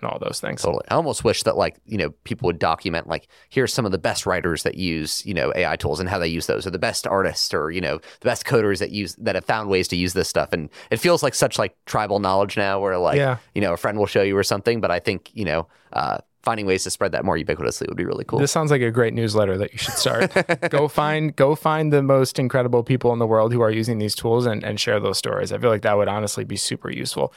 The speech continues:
Speaker 1: 'Cause it, in a lot of sense, like, I hear people on, like, not know, like, I think this goes back to that, that core U X challenge of, like, you show up in Chat G P T and, like,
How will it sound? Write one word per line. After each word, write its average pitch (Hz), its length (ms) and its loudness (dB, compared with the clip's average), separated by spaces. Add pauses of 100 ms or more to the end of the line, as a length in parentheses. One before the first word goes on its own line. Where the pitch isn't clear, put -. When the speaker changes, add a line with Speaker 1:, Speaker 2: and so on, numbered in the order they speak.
(160)
Speaker 1:
'Cause 165 160 2
it, 180 160 2
in 165 140 2
a 143 60 2
lot 139 180 4
of 160 80 2
sense, 123 300 0
like, 101 220 0 (680)
I 120 120 2
hear 135 300 4
people 107 800 2 (300)
on, 107 420 0
like, 101 300 -2 (460)
not 117 300 -2
know, 107 440 2
like, 123 180 2
I 123 100 4
think 127 160 -4
this 113 160 2
goes 107 220 2
back 107 200 0
to 113 120 -4
that, 95 260 -2
that 107 280 -2
core 131 280 0
U 98 300 -2
X - 180 -2
challenge 95 320 -6
of, 98 80 -10
like, 98 160 -6
you 113 80 -6
show 151 220 4
up 147 80 0
in 139 80 0
Chat 127 180 2
G 123 100 -4
P 117 80 -4
T 135 120 -2
and, 135 100 2
like, 113 160 -2